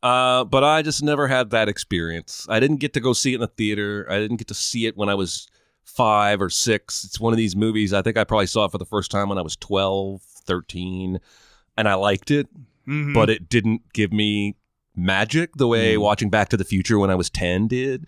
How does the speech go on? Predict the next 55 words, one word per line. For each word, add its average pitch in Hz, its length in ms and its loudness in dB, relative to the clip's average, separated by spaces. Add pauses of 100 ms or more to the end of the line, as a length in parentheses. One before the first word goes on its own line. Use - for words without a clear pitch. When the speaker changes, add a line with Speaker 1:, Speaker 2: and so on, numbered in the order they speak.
Speaker 2:
Mm-hmm. 131 300 -6
Speaker 1:
Um, 101 580 2
<clears throat> 180 340 4 (420)
uh, 98 280 2
I, 123 180 0 (240)
I'm 147 280 2 (540)
not 147 200 4
gonna 120 140 4
find 127 280 4
much 110 180 2
fault 165 360 4
in 113 120 4
it. 123 220 4
I - 60 -2
can't 147 240 0
really 131 200 4
say 135 280 4
anything 123 240 0
like, 110 240 0
"Drew 123 160 0
Barrymore's 104 520 2
terrible 110 500 0
in 95 100 -4
that 98 180 -2
movie. 95 300 -2
Speaker 2:
<laughs> 117 480 2
Speaker 1:
He 107 40 -4
wasn't 107 220 0
doing 113 140 2
enough 110 220 0
cocaine 110 580 -2
yet." 104 280 -6
Speaker 2:
Yeah. 147 400 2 (100)
Speaker 1:
Um, 123 600 2
no, 180 240 4
I 151 80 6
really 240 240 6
like 185 260 6
it. 131 80 2
I 127 40 4
think 151 140 0
it's 139 140 -4
really 143 160 2
great. 170 240 2
I 127 80 0
just, - 200 -8
I 123 80 4
don't 117 200 0
have 131 320 0
that 113 280 4
heart - 360 0
connection 101 480 0
to 90 220 2
it 85 200 -6
that 85 200 2